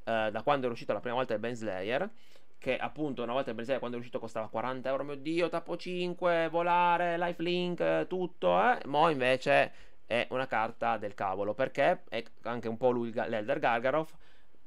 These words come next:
che però di vantaggio ha il colore, che quindi lo può accelerare e farlo prima rispetto al bianco, che poveretto è sfigato.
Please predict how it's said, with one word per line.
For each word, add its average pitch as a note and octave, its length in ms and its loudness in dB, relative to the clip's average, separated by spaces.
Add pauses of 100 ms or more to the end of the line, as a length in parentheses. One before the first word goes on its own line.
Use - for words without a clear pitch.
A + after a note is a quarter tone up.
(120)
che C3+ 240 0 (160)
però C#3+ 380 10
di C3 140 0
vantaggio C3 520 8
ha - 20 4
il A#2+ 60 2
colore, A#2+ 460 6
che A2 80 -2
quindi A#2 260 -2
lo A2+ 120 0
può B2 180 4
accelerare A2+ 720 2
e G#2+ 40 -6
farlo A2 360 0
prima A#2 520 -2 (300)
rispetto G#2+ 340 -6
al G#2 60 -4
bianco, A2+ 380 -2
che G2+ 100 -8
poveretto G#2+ 380 -2
è A2 40 -10
sfigato. B2+ 520 -6